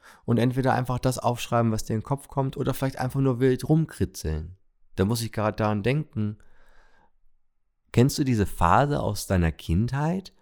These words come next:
Dann hast du dir einfach ein Blatt genommen und hast einfach irgendwas gemalt? Einfach so. Und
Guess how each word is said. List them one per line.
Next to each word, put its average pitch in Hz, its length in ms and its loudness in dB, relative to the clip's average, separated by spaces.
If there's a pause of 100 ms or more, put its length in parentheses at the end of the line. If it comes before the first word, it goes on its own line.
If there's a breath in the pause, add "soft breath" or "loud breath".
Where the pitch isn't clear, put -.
(320)
Dann 101 140 4
hast 113 160 0
du 120 60 -2
dir 101 120 -2
einfach - 360 -2
ein 92 120 -6
Blatt - 280 -4
genommen 120 260 0
und 92 120 -2
hast - 240 -8
einfach 120 400 -2 (100)
irgendwas 110 680 2
gemalt? 82 760 -4 (600)
Einfach 113 420 -2
so. 120 480 0 (2250 loud breath)
Und 117 360 6